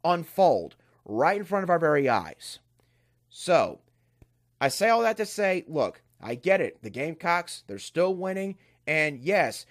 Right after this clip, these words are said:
they are at least getting things done in the fourth quarter to prevent these teams from actually making things interesting down the stretch. But they are lacking the knockout punch right now.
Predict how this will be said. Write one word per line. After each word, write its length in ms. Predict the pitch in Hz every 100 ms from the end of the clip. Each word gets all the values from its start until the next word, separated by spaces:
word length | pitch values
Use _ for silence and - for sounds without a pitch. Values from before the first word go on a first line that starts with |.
| _
they 220 | - 143 202
are 180 | 214
at 80 | 208
least 600 | 190 185 220 247 233 - - _
getting 300 | 131 202 214
things 260 | 185 202 170
done 260 | 190 190 -
in 160 | 175
the 80 | 165
fourth 360 | 165 170 165 160
quarter 520 | - 202 208 180 165 165 _ _ _
to 120 | -
prevent 560 | 175 175 135 170 214 208
these 220 | 208 185
teams 380 | - 180 175 - _
from 160 | - 151
actually 720 | 180 185 - 180 180 175 160 _ -
making 300 | 147 165 165
things 220 | 147 139 -
interesting 640 | 156 151 143 147 139 -
down 300 | - 143 139
the 80 | 123
stretch. 560 | - - 131 - - - _ _ _ _ _
But 580 | 101 127 170 185 180 - _ _ _ _ _ _
they 400 | - 117 147 202
are 260 | 208 202 185
lacking 420 | 147 196 202 185
the 60 | 190
knockout 500 | 175 165 175 151 -
punch 300 | 156 127 -
right 240 | 107 -
now. 300 | 98 87 80